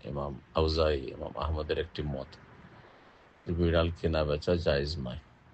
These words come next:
তাদের কাছে হারাম। আর অধিকাংশ ওলামারা বলছেন যে বিড়াল বেচ-, বেচা কেনার নিষেধ এই মর্মে যে হাদিসগুলি রয়েছে, সেগুলি কেউ কেউ দুর্বল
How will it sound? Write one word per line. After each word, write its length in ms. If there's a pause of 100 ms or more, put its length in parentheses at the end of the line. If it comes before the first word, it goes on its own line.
(160)
তাদের 240
কাছে 240
হারাম। 320 (1800)
আর 260 (100)
অধিকাংশ 520
ওলামারা 440
বলছেন 480 (580)
যে 140 (1200)
বিড়াল 380
বেচ-, 360 (100)
বেচা 280
কেনার 300 (100)
নিষেধ 440
এই 100
মর্মে 320
যে 120
হাদিসগুলি 580
রয়েছে, 380 (1000)
সেগুলি 440 (140)
কেউ 160 (120)
কেউ 180
দুর্বল 380